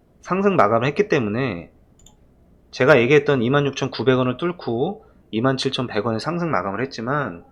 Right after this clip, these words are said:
어, 뚫으려면 시원하게 뚫어야 돼요. 그래서 제가 오늘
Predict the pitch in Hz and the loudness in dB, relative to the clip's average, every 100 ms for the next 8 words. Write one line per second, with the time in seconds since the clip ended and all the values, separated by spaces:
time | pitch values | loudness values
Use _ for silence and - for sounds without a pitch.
0 | - _ - - _ _ _ _ _ - | -20 _ -20 -20 _ _ _ _ _ -20
1 | - - 87 85 85 80 78 - _ - | -20 -16 -12 -10 -10 -12 -16 -20 _ 0
2 | 214 233 214 170 - - 226 233 208 208 | 4 6 4 2 0 0 2 4 4 2
3 | 123 104 90 85 78 85 110 - _ _ | 0 0 0 -6 -8 -10 -14 -20 _ _
4 | _ _ _ _ _ _ _ _ _ _ | _ _ _ _ _ _ _ _ _ _
5 | _ _ _ _ _ _ _ _ - 113 | _ _ _ _ _ _ _ _ -6 -4
6 | 113 107 95 95 107 156 | 0 0 -2 -4 -4 -4